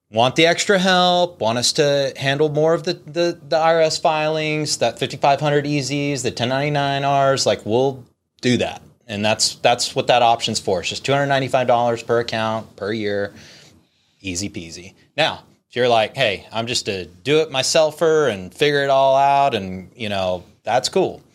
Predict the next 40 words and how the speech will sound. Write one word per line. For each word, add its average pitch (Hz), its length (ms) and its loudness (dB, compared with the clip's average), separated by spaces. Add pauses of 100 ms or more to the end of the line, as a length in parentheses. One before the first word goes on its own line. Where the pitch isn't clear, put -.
(320)
We 101 140 -4
have 107 340 2
an 110 240 0
annual 135 220 0
compliance 151 540 -2
plan 135 640 -4
that, 104 260 -2 (120)
you 101 120 -14
know, 95 140 -10
you 107 140 -8
should 135 240 0
do 131 340 0 (580)
as 117 160 -6
well, 120 420 4
and 104 120 -6
that's 107 160 2
just - 160 -6
a 104 60 2
hundred 107 240 -2
fifty 107 240 -6
dollars 98 760 0
a 104 80 0
year. 90 380 -2 (120)
It's, - 260 -8 (160)
there's 98 200 -4
no 101 120 2
per 104 320 0
account 98 380 -2
type 95 200 0
deal. 92 160 0
It's 87 120 -2
just - 160 -6 (180)
a - 40 -14
hundred 90 380 -8
fifty - 240 -10
dollars 95 380 -2
a 101 40 -6
year, 101 300 -6
and 101 220 -12
we'll 95 260 -2